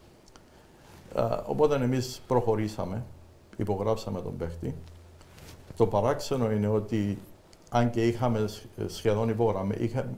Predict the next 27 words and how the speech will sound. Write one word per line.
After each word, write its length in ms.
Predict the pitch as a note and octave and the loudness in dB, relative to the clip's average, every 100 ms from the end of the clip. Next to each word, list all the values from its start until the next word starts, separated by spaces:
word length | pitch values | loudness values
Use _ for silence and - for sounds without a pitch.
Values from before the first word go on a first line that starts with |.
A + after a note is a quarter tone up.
| - - | -12 -4
προς-, 200 | A#2+ - - | -2 -2 -6
προσύμφωνο, 640 | G2+ G2 C#3 C3+ A2+ F#2+ | -6 -4 -4 -4 -4 -4
νομίζω, 340 | F2+ F2 F2 G2 | -6 -8 -6 -4
υπογραμμένο 580 | F#2 G2 F#2 G2+ A#2+ G#2+ | -2 -2 0 0 2 0
με 100 | F#2 | -2
τον 160 | F#2 | -4
παίχτη, 380 | F2+ E2+ - - - - - - - - - | -4 -4 -4 -8 -8 -16 -20 -20 -20 -20 -6
την 120 | A2 | 0
επόμενη 460 | G2 F#2 B2 B2 A2+ | 0 2 2 2 2
μέρα, 440 | G2 F#2 G2 A#2+ - B2+ - - | 2 0 0 -4 -6 -16 -16 -12
ε, 40 | - - - | -10 -10 -10
ο 140 | - G2 | -4 -2
Γέσπερ 500 | G#2 A#2+ - A#2+ A2+ | 0 0 0 -2 -2
ήρθε 220 | B2 C3+ | -2 -4
και 140 | B2 | -2
μας 220 | A#2 G2+ B2 | 0 0 -2
είπε 180 | A#2+ | 0
ότι 360 | B2+ B2+ B2+ A2+ | 0 0 -2 -2
κατάφερε 680 | - G2 A#2 A#2 G#2+ G2+ A#2+ - - - - - | -2 0 2 0 -2 -2 -4 -6 -18 -20 -20 -2
και 120 | G#2+ | 0
χαμήλωσε 600 | G2+ G2+ A2+ A#2+ A#2+ A#2 | 2 0 2 2 0 -2
την 220 | G#2+ G#2 | -2 -2
τιμή 520 | G2+ F#2 A2 C3+ C#3 C3+ | -2 -2 -2 -2 -4 -2
κατά 280 | A#2 A2+ A#2 | -2 0 0
ογδόντα 320 | G#2+ A2 G2+ | 2 0 0
πέντε 200 | G#2+ B2 | 0 -2
χιλιάδες. 640 | A#2 G#2 G2+ F2 E2+ - | -2 -2 0 -2 -6 -12